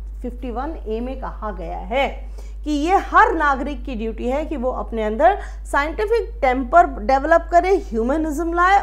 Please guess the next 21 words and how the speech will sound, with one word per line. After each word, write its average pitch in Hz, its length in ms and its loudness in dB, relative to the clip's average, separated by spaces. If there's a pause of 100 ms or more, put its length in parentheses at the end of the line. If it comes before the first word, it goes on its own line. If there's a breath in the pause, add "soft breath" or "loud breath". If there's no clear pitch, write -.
और 254 140 -4
साथ 226 220 0
साथ 370 200 2
spirit 247 540 -4
of 349 100 -2 (440 loud breath)
inquiry 285 600 2 (100)
and 466 260 -2
reform। 262 500 -2 (360 loud breath)
Inquiry 302 540 6
means 480 460 -2 (420)
कैसे 302 380 4
चीज़ें 320 360 2
हो 269 200 0
रही 240 120 -2
हो, 233 60 0
रिफॉर्म 262 460 -2
means 440 260 -2
अपने - 240 -4
अंदर 233 300 -2 (260 loud breath)
सुधार 208 520 0
लाए। - 280 -6